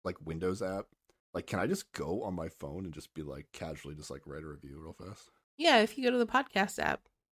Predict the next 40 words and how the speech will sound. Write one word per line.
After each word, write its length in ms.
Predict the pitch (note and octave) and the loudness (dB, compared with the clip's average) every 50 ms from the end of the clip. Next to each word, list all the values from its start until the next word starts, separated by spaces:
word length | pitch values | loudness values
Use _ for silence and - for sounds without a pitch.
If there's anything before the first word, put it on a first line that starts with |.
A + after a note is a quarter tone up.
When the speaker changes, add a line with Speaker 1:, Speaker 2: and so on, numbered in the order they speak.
| _ _ - | _ _ -14
Speaker 1:
All 20 | |
right, 40 | - - | -10 -6
let 40 | |
Speaker 2:
I'm 60 | - G#3 | -4 -2
Speaker 1:
me 60 | - | -2
Speaker 2:
pretty 140 | G3 G#3 A3 | -2 -4 -2
Speaker 1:
look. 40 | |
Speaker 2:
sure 140 | - - G3+ | -2 0 0
that's 160 | G3+ F3+ - | 0 0 0
how 80 | - F#3+ | -2 0
that 100 | A3 G3+ | 0 0
works. 320 | A#3 A3+ - - - - - _ _ _ _ _ _ - | 0 0 -2 -4 -8 -12 -14 _ _ _ _ _ _ 2
iTunes 340 | G#3 A#3 A#3 - D#4 C#4+ C#4+ - | 2 2 4 4 6 6 6 8
only 340 | G#3+ F#3+ G#3 A#3 C4 C4 B3 | 8 10 10 10 10 10 8
exists 360 | G#3 G3 F#3+ F#3 F3+ F#3 - | 6 6 6 6 4 6 4
on 140 | F3+ F3 F3 | 4 6 6
Windows 340 | E3+ E3 D#3+ D#3+ D#3+ E3 - | 4 4 4 2 2 4 4
anymore. 580 | D#3 D#3+ D#3+ D#3 E3 E3 D#3+ D#3+ D#3+ - - - | 2 4 4 4 2 2 2 2 0 0 -2 -2
They, 160 | A3 F3+ G3+ | -2 0 0
like, 260 | G#3+ F#3+ D#3+ D#3+ - _ - | 0 0 0 -2 -4 _ -2
killed 220 | - F3+ F3+ F3 | 0 0 2 2
it 180 | E3 E3 - - _ | 0 0 -2 -6 _
for 240 | - - E3+ E3 E3+ | -4 -2 -2 0 2
all, 400 | E3+ E3+ E3+ E3+ F3 - F#3 - _ _ _ _ | 2 2 2 0 0 -2 -4 -8 _ _ _ _
Speaker 1:
Should 180 | - - B2+ G2 | 0 2 6 8
Speaker 2:
uh, 40 | F#2+ | 8
Speaker 1:
I 40 | G#2+ | 8
write 200 | G2+ F2+ F2 F2+ | 8 6 6 6
us 140 | G2 F#2 - | 6 4 4
Speaker 2:
everything 120 | - F2 F2 | 4 4 4
Speaker 1:
a 20 | |
Speaker 2:
else. 140 | F#2 F2+ F2 | 4 2 0
Speaker 1:
review 180 | E2 D#2 D#2+ F#2 | -2 -4 -4 -2
right 200 | G2 F2+ E2 D#2 | -2 -4 -4 -4
now? 260 | - D2 D2 G2+ B2+ - _ _ - | -6 -6 -8 -8 -10 -12 _ _ 4
Speaker 2:
No, 480 | A#3+ B3 C4+ D#4+ F#4 G4+ F#4+ E4+ C#4 | 6 10 12 12 12 12 12 12 12
that's 300 | A3+ A3 A3+ A#3 B3 - - - - | 12 10 8 6 6 2 -4 -4 0
cheating. 640 | - - - - E4 F4+ F#4 E4 C#4+ B3 A#3 G#3 | 2 4 6 8 8 10 10 10 10 8 6 8
It 200 | G3 G3 G3+ - | 8 6 6 8
doesn't 400 | - A3 B3 C#4+ - F4 F4 F#4 | 6 6 6 6 4 0 -2 -2